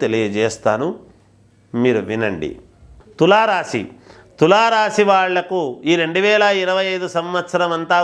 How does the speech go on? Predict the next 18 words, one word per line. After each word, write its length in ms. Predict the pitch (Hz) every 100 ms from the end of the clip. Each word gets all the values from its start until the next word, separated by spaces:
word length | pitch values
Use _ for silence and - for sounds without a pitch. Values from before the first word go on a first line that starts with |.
| 170
కూడా 140 | 175 151
జనవరి 320 | 156 165 170 170
నుంచి 180 | 165 170 143
డిసెంబర్ 400 | 135 175 170 165
వరకు 200 | 160 156 156
ఎలా 140 | 147 165 160
ఉంది 200 | 156 156 147
అంటే 240 | 143 160 131 117 - _ _ -
అద్భుతముగా 800 | - 127 120 165 165 156 147 147 147 143 135
ఉన్నది. 420 | 139 135 127 135 107 92 - - - -
గతంలో 420 | 139 135 175 180 190 185
మీరు 280 | 180 180 175
చేసినటువంటి 840 | 175 175 151 175 175 170 170 170 170 143
శ్రమ 320 | - 151 175 165 113 - -
వృథా 280 | 135 143 175 185
పోలేదు. 540 | 180 160 160 156 147 170 127 95 - - -
ఇప్పుడు 240 | 170 175 170
మళ్ళీ 260 | 151 175 185